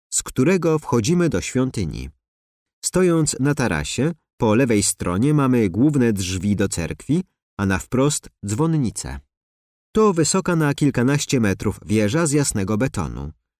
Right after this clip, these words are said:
Kształtem przypomina wydłużoną łupinę orzecha, półokrągło zakończoną od góry. Dzwonnica jest połączona z bryłą świątyni tak zwanym łącznikiem,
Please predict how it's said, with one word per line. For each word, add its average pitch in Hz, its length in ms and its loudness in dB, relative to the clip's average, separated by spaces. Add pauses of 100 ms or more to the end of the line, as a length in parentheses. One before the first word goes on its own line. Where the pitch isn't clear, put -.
(240)
Kształtem 107 600 0
przypomina 165 720 0
wydłużoną 147 800 2
łupinę 104 480 2
orzecha, 117 520 -2 (440)
półokrągło 160 840 2
zakończoną 123 680 0
od 120 180 -4
góry. 69 380 -6 (800)
Dzwonnica 113 680 2
jest 156 300 0
połączona 127 640 2
z 101 80 -2
bryłą 117 360 2
świątyni 110 680 -2
tak 160 200 -2
zwanym 120 460 2
łącznikiem, 113 840 -2